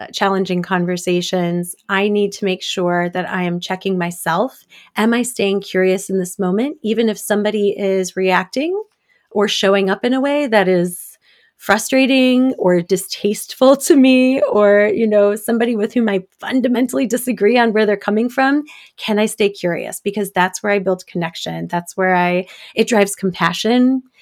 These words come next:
It makes me more mindful and empathetic. It helps me to really be in a place of listening. And I also end up learning a lot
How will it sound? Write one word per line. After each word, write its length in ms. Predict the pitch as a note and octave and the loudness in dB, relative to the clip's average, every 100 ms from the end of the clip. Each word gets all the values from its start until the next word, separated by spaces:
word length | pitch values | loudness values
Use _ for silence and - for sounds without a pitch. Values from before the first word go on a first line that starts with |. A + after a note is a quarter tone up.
| _ _ _ | _ _ _
It 120 | A3 A3 | -2 2
makes 280 | G3 G3 | 2 2
me 100 | G#3+ | 0
more 180 | G#3 F#3 | 2 2
mindful 960 | F#3 E3+ D#3+ F#3+ F#3 - G3+ G3+ G#3 A3 - | 2 2 2 0 -2 -2 0 2 0 -4 -4
and 140 | F#3 | -4
empathetic. 760 | F#3 F3 F3 - E3+ F3 G3 A3 _ _ _ _ | -2 -6 -8 -6 -4 -2 -2 -4 _ _ _ _
It 220 | G#3+ F#3+ | -4 -4
helps 420 | - - G#3+ - A3 | -4 -8 -6 -6 -2
me 220 | G3+ G3 | -2 -2
to 140 | - F#3+ | -4 -4
really 280 | F3 F#3+ | -2 -2
be 160 | F#3+ F#3+ | -2 -2
in 80 | F3 | -2
a 40 | |
place 360 | E3+ F#3+ F3+ F#3+ | -2 -4 -4 -4
of 120 | E3+ | -6
listening. 720 | F3+ F3+ F3+ - A3 C4+ E4+ G4+ _ _ _ _ - | -2 -2 -4 -2 0 0 -2 -6 _ _ _ _ -2
And 160 | A3+ | 2
I 160 | A#3 B3+ | 2 0
also 400 | - C4 C4 D#4+ | 0 -2 0 -2
end 260 | - A#3+ | 0 -2
up 100 | B3 B3 | -2 -2
learning 600 | F#3 E3+ G#3 E4+ A3 F#3 | -2 2 2 4 2 0
a 40 | |
lot 360 | E3+ - - | -2 -4 -6